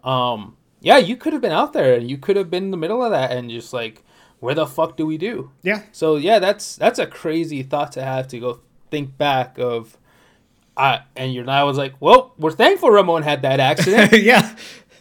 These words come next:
Speaker 2: I was like, "My body, you know, is just recovering. Like, all my scars and everything have just gone away." And, like, but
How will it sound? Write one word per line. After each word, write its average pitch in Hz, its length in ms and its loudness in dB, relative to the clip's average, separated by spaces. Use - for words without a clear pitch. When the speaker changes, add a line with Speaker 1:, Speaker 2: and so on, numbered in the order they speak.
Speaker 2:
I - 100 -8
was 175 140 -4
like, 180 280 0
"My 170 120 -2
body, 190 480 0
you 170 120 -2
know, 170 180 0
is 151 160 -2
just 165 360 -2
recovering. 151 640 -4
Like, 147 160 -6
all 151 80 -6
my 156 140 -6
scars 156 500 -8
and 143 80 -10
everything 147 360 -10
have 139 120 -12
just 147 260 -10
gone 147 220 -4
away." 147 480 -6
And, 147 400 -14
like, 143 340 -16
but 143 360 -12